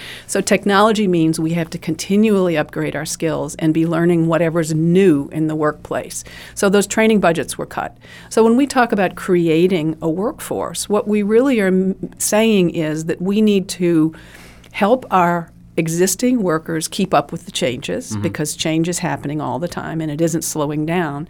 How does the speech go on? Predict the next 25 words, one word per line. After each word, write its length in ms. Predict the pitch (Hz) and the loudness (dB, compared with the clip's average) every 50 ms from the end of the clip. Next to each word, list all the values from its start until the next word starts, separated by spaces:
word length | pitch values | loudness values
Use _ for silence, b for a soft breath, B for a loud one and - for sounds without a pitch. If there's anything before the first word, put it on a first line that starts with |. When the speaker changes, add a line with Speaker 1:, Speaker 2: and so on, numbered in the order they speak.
| B B B B B B B B | B B B B B B B B
Speaker 1:
And 120 | - 233 247 | 0 2 4
then 120 | 254 247 | 6 6
when 140 | 240 233 226 | 6 4 4
we're 120 | 226 220 | 2 2
hiring 440 | 214 220 254 247 262 262 247 240 233 | 0 0 0 2 2 2 2 2 0
a 40 | 226 | 0
new 180 | 233 247 285 330 | 2 2 2 2
worker, 480 | 302 262 202 170 170 - 190 180 170 170 B B B B B B B B - | 2 2 2 0 0 0 0 0 0 -2 B B B B B B B B -2
we 100 | 247 247 | -2 2
need 240 | 240 254 285 311 302 | 2 2 2 2 0
to 100 | - 294 | -2 -2
be 240 | 247 262 247 240 247 - | 0 0 0 0 0 -2
a 60 | 208 | -2
little 340 | 208 208 226 247 269 277 262 - | 0 0 0 0 0 -2 0 2
open 400 | 208 208 220 220 220 208 180 175 | 4 4 4 4 2 0 0 2
to 80 | 170 190 | 0 0
hiring 480 | 175 - 190 180 190 202 220 220 208 | -2 0 0 2 2 2 0 0 0
somebody 380 | 208 - 202 180 170 170 165 165 | -2 0 0 0 2 2 0 0
who 160 | 165 - 160 | 0 0 0
has 260 | 165 185 180 175 175 | 0 2 0 0 2
the 180 | - 170 156 - | 0 -2 -2 0
aptitude 680 | 165 156 156 - - - 240 - - 240 233 233 226 - | 0 -2 -2 -2 -2 -6 -6 -4 -4 -2 -2 -2 -2 0
and 260 | 185 175 175 180 170 | 2 2 2 2 2
the 160 | 175 160 - - - | 0 -4 -6 -4 0
attitude 800 | 202 214 240 262 247 220 - - 180 - - - 208 208 - | 2 2 4 2 0 -2 -2 -4 -6 -6 -6 -8 -12 -12 -14